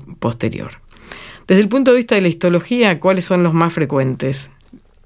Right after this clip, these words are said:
Sin duda, los más frecuentes, aunque no los de más alto impacto en cuanto al tratamiento posterior, son los gliomas de bajo grado. En pediatría, diferente del adulto, gliomas de bajo grado, la mayoría son astrocitomas pilocíticos,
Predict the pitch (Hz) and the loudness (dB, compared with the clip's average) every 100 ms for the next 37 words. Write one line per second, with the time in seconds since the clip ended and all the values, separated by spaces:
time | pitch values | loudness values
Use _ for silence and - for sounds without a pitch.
0 | _ _ _ _ _ _ - - 240 226 | _ _ _ _ _ _ -18 -2 2 4
1 | 240 240 202 165 160 220 233 214 208 220 | 4 2 2 0 0 0 0 -2 0 0
2 | 214 180 160 - 139 147 160 175 160 160 | 0 0 -2 -6 -6 -2 0 2 0 0
3 | 156 160 160 147 196 202 - 151 139 139 | 0 -2 0 0 -2 -4 -2 -2 -2 -2
4 | 147 143 147 139 139 143 160 151 160 139 | -2 0 -2 -2 -2 0 0 0 -2 -4
5 | 151 170 214 208 - - - - - 170 | 0 2 2 -2 -10 -20 -20 -18 -2 2
6 | 170 170 170 - 160 160 170 175 160 151 | 4 2 0 -6 -2 2 2 2 0 0
7 | 147 143 135 123 82 98 92 - - 139 | 0 -2 -2 -2 -2 -4 -8 -12 -6 -2
8 | 143 143 151 170 175 185 185 - 156 151 | 0 2 2 2 2 2 -2 -6 -6 -4
9 | 151 151 156 151 151 170 202 214 208 220 | -4 -2 -2 0 2 2 2 0 0 0
10 | 165 160 165 170 165 165 - 180 180 185 | 2 2 2 2 2 0 0 2 2 2
11 | 190 185 - - - - 170 170 170 175 | 2 0 -6 -20 -20 -6 0 0 2 2
12 | 180 180 175 170 165 156 147 151 143 139 | 2 2 0 -2 -4 -4 -4 -6 -6 -2
13 | 170 160 151 - 143 139 214 175 185 - | 0 0 -2 -4 -6 -2 0 0 0 2
14 | 180 190 | 0 0